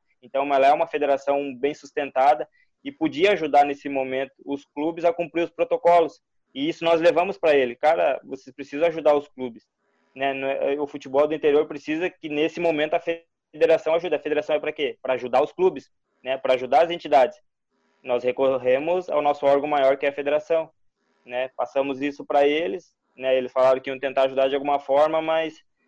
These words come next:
a ajuda deles não era suficiente, não tinha como cumprir, viajar em dois ônibus, ficar em hotéis, um por quarto, já é uma dificuldade se viajar um dia antes pros clubes do interior, né? E toda essa estrutura que teria que se montar pra voltar a jogar,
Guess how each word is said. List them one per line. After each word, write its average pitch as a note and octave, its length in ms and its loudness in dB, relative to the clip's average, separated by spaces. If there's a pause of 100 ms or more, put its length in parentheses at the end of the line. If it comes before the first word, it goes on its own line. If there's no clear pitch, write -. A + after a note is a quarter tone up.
(140)
a C3 80 0
ajuda C#3+ 340 0
deles D#3 300 2
não D#3 180 0
era E3 160 6
suficiente, C3+ 600 -10
não C3 120 -8
tinha D#3 220 -10
como D3+ 220 -8
cumprir, C3+ 440 -6
viajar C3 300 -2
em C#3+ 40 -8
dois C#3+ 240 2
ônibus, C#3+ 360 -2
ficar C#3+ 400 2
em C#3 180 -4
hotéis, C#3+ 580 0 (460)
um D#3 200 -6
por D3+ 220 -4
quarto, D3 520 4
já D3 120 2
é D#3 80 6
uma F3 160 2
dificuldade D3+ 600 2
se D#3 100 -10
viajar D3+ 580 4
um D3 140 -8
dia D3+ 260 2
antes D#3 400 -4
pros C#3 140 -18
clubes D3 200 -10
do D3 60 -6
interior, C#3+ 420 2 (460)
né? C3+ 260 0
E C3+ 420 -2 (180)
toda D3 600 2 (120)
essa C#3+ 300 -4
estrutura D#3+ 580 -2
que D3+ 120 -8
teria D3+ 300 -2
que C#3+ 140 -14
se D3 160 -12
montar C#3 640 2 (220)
pra C3+ 160 2
voltar C#3+ 460 2
a D3 40 2
jogar, C#3+ 480 2